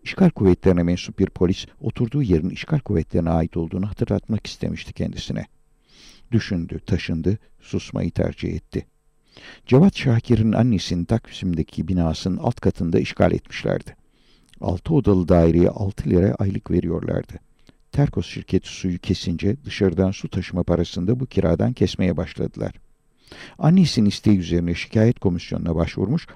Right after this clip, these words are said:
ama arkasında sıralanan askerleri görünce çıkıp gitmişti. Dipnot üç yüz elli dokuz.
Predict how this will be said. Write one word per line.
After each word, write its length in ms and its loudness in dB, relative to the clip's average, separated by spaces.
ama 160 0
arkasında 580 -4
sıralanan 520 0
askerleri 520 -2
görünce 380 -2
çıkıp 340 -6
gitmişti. 540 -8
Dipnot 360 -6
üç 180 -14
yüz 180 -18
elli 280 -6
dokuz. 460 -12